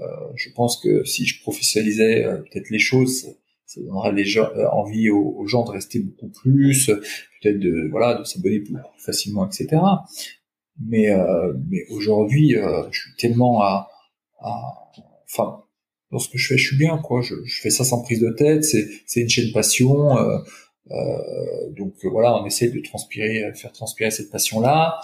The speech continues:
euh, donner des conseils quand on peut en donner, ou en tout cas des retours d'expérience, plus que des conseils, puisque je, je, je ne vois pas encore,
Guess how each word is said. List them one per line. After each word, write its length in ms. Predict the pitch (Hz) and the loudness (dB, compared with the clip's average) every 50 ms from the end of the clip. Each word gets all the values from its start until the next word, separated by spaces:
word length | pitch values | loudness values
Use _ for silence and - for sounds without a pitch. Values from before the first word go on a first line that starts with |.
| - - - - _ _ _ - | -14 -18 -20 -20 _ _ _ -8
euh, 380 | - 117 117 110 104 101 101 101 | -6 -2 0 2 2 2 2 2
donner 300 | 107 110 113 117 117 113 | 0 0 2 2 2 2
des 100 | 110 104 | 0 -2
conseils 320 | - 113 117 - 117 117 | -2 -4 -2 0 0 0
quand 180 | 117 107 - - | 0 -4 -8 -10
on 80 | 104 101 | -10 -10
peut 120 | - - | -6 -6
en 140 | 104 101 101 | -6 -4 -4
donner, 300 | 107 113 123 143 156 160 | -2 0 2 4 4 4
ou 20 | 151 | 4
en 100 | 151 139 | 2 0
tout 140 | - 104 | -4 -6
cas 160 | 101 - 117 107 | -2 -2 0 0
des 100 | 107 98 | 0 0
retours 300 | 101 107 104 - 107 98 | 0 -2 -4 -6 -8 -8
d'expérience, 540 | 104 101 - 123 120 135 147 151 151 151 | -8 -6 0 2 2 4 4 2 2 0
plus 120 | - - - | -6 -12 -14
que 80 | - - | -12 -10
des 100 | - 104 | -10 -10
conseils, 460 | - - 117 - - 151 147 139 135 | -10 -10 -10 -2 2 2 2 2 0
puisque 260 | 135 - - - - - | -4 -8 -14 -18 -12 -10
je, 160 | - - - - | -10 -10 -10 -16
je, 140 | - - - _ _ | -20 -20 -20 _ _
je 220 | - - - - 127 | -20 -20 -20 -20 -20
ne 80 | - | -20
vois 120 | 120 113 - | -20 -20 -14
pas 80 | - 110 | -12 -12
encore, 560 | 110 - _ - - - - - - - _ | -12 -12 _ -16 -18 -18 -18 -20 -20 -20 _